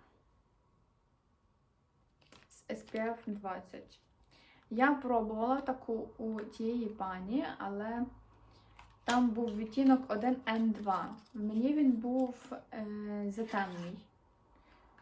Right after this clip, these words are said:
Тому ще раз наголошую, хто такий, як я, тільки ось така і один Н один. Теж зараз покажу, як вона виглядає на руці.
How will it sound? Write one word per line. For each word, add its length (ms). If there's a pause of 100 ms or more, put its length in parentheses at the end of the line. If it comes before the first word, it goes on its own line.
Тому 220
ще 220
раз 140
наголошую, 600
хто 300
такий, 320
як 200
я, 360 (1600)
тільки 420 (140)
ось 160
така 540 (160)
і 120
один 480
Н 220
один. 300
Теж 300
зараз 240
покажу, 420
як 180
вона 140
виглядає 760 (680)
на 380
руці. 800